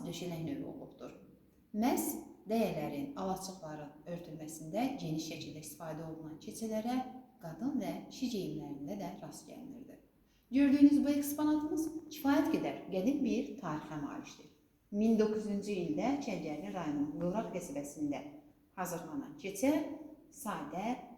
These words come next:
amma ağır zəhmət əsasında ərsəyə gəlmişdir. Növbəti eksponatımız iki min on üçüncü ildə Naxçıvan Regional Peşə, Peşə Tədris Mərkəzinin təşkil elədiyi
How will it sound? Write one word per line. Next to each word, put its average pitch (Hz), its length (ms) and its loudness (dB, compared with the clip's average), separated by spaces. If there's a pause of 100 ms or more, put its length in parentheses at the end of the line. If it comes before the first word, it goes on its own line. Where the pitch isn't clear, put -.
(160)
amma 147 320 -8
ağır 226 240 0
zəhmət 214 320 -2
əsasında 151 580 -6 (540)
ərsəyə 151 400 -6
gəlmişdir. - 580 -14 (2250)
Növbəti 277 440 10
eksponatımız 277 680 2
iki 247 220 0
min 220 100 4
on 196 140 2
üçüncü 170 340 0
ildə 180 280 2 (320)
Naxçıvan 311 420 4
Regional 254 540 8 (100)
Peşə, 233 220 0 (140)
Peşə 247 280 -2
Tədris 208 400 0
Mərkəzinin 160 640 0
təşkil 202 380 -2
elədiyi 247 380 6